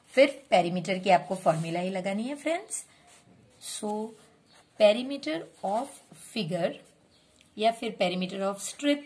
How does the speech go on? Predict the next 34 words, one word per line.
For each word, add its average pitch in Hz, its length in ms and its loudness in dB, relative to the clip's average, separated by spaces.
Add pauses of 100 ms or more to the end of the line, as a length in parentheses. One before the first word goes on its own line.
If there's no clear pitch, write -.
(180)
या 170 180 0
फिर 185 340 -8
perimeter 185 520 0 (180)
of 185 240 2 (140)
belt, 262 400 4 (100)
आप 185 180 0
कुछ 220 180 0
भी 208 100 0
लिख 160 160 -6
सकते 160 300 -6
हैं। 339 160 -4 (480)
टू 285 120 -2
multiply 180 500 0
by 180 160 -2
length 170 340 -8
plus 185 220 -2 (120)
breadth, 240 260 -4
फॉर्मूला 170 480 2
कंपलसरी 185 760 2
होती 170 300 -8
है। 220 220 -4 (560)
टू 269 120 -8
multiply 185 560 -4
by 190 160 2
forty 170 420 -2 (100)
two 277 160 -4 (180)
plus 160 260 -2 (120)
three, 277 200 -2 (540)
that 190 140 -2
is 185 100 -4
equal 196 180 -6
to 202 160 -8
two 226 160 -6
multiply 190 400 0